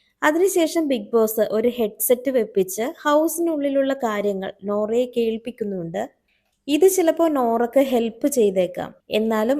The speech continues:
ഒരു കാര്യം എടുത്തു പറയേണ്ടതുണ്ട്. നോറ എവിക്റ്റ് ആയി എന്ന് പറഞ്ഞപ്പോൾ ആരുടെ മുഖത്ത് പ്രത്യേകിച്ച്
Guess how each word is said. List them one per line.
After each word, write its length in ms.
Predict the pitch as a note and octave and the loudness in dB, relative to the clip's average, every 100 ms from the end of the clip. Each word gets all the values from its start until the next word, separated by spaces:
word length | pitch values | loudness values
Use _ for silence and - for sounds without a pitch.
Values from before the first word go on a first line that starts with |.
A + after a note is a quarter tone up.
| - | 4
ഒരു 260 | A3+ A#3+ | 4 6
കാര്യം 380 | D4+ D#4 D4 D#4+ - | 4 2 2 0 2
എടുത്തു 300 | C4 C4 C#4 | 2 2 2
പറയേണ്ടതുണ്ട്. 800 | C4+ C4 C4 C4 B3 G#3 F3 G3+ D4+ _ _ _ - | 2 2 2 2 2 0 -2 -6 -8 _ _ _ -8
നോറ 320 | B3+ C#4 D4 E4+ E4+ | -2 2 4 4 4
എവിക്റ്റ് 420 | B3+ B3+ D4 - | 2 2 0 2
ആയി 220 | D4+ D4 D4 | 2 2 2
എന്ന് 240 | B3+ A#3+ | 0 0
പറഞ്ഞപ്പോൾ 560 | A#3 A#3 G#3 G3+ G#3+ A#3+ D4+ - | 2 2 2 0 2 2 0 -2
ആരുടെ 380 | G#3+ A3 A3+ C#4+ | 0 0 2 2
മുഖത്ത് 340 | D#4 C#4+ C#4 C#4+ | 2 2 2 2
പ്രത്യേകിച്ച് 720 | C#4 B3+ - A#3+ A#3+ A#3+ C#4+ | 0 -4 0 0 0 -4 -2